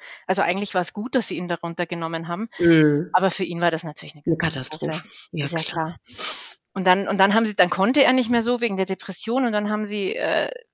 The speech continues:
Speaker 1: ihm Arbeit abgenommen. Eigentlich eher, um, dass er sich halt, dass er das, was er hat, einfach gescheit macht und nicht
Speaker 2: Ja.
Speaker 1: zu viel hat.
Speaker 2: Um ihn
Speaker 1: Und
Speaker 2: zu
Speaker 1: er hat das halt
Speaker 2: entlasten.
Speaker 1: total so verstanden, „Boah, jetzt bin ich halt to-,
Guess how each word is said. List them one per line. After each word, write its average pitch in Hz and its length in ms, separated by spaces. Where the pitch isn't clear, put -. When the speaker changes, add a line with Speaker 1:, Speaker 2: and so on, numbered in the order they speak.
Speaker 1:
ihm 226 140
Arbeit 233 380
abgenommen. 254 680
Eigentlich 233 440
eher, 233 320
um, 220 340
dass 208 180
er 202 60
sich - 260
halt, 202 300
dass 190 120
er 185 60
das, 208 220
was 202 160
er - 240
hat, - 180
einfach 196 340
gescheit 175 340
macht 185 360
und 190 200
nicht 185 200
Speaker 2:
Ja. 190 100
Speaker 1:
zu 196 80
viel 240 340
hat. 302 300
Speaker 2:
Um 165 100
ihn 160 80
Speaker 1:
Und 165 80
Speaker 2:
zu - 20
Speaker 1:
er 202 140
hat 214 140
das 208 100
halt 220 140
Speaker 2:
entlasten. 214 140
Speaker 1:
total 202 260
so 214 100
verstanden, 208 440
„Boah, 208 100
jetzt 208 180
bin 220 100
ich - 120
halt 214 140
to-, 202 60